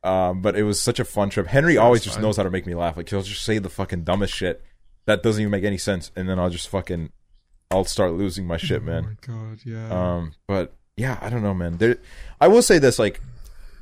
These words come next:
Speaker 1: I, w-, when it comes to the YouTube industry, I feel like the bad eggs, they're really fucking annoying. They're really, like, they,
Speaker 2: <laughs>
Speaker 1: they really make me question the entire industry, but there's not that many of them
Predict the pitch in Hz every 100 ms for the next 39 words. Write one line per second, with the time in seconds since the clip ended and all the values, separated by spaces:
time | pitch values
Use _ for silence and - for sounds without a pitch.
0 | - - - 127 127 - 131 165 170 147
1 | 156 151 143 175 165 143 120 127 135 135
2 | - 139 110 - 139 - - 101 90 107
3 | 110 104 117 117 - - - 98 95 101
4 | 82 - 82 73 67 - - - _ _
5 | - 95 101 104 95 87 87 - - 104
6 | 104 - - - 113 113 120 107 104 -
7 | - - 98 - 92 90 85 92 90 87
8 | - 90 - 92 110 107 127 139 107 85
9 | 90 98 71 - -